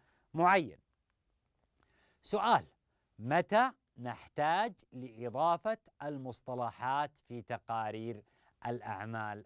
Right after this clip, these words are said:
عزيزي الطالب؟ اتفقنا أن إضافة المصطلحات تتم في حال مخاطبة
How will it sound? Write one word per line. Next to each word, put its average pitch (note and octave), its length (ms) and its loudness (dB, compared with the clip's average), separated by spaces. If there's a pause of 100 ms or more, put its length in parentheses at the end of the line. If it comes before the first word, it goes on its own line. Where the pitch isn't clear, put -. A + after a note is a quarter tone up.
(100)
عزيزي G2 560 -8 (140)
الطالب؟ - 340 -10 (4000)
اتفقنا C3 520 -4 (160)
أن A2+ 380 -4
إضافة A#2 400 0 (160)
المصطلحات A2+ 960 -2 (640)
تتم D#3+ 500 -2 (260)
في B2 180 -4
حال E3 640 -6
مخاطبة C3+ 880 -4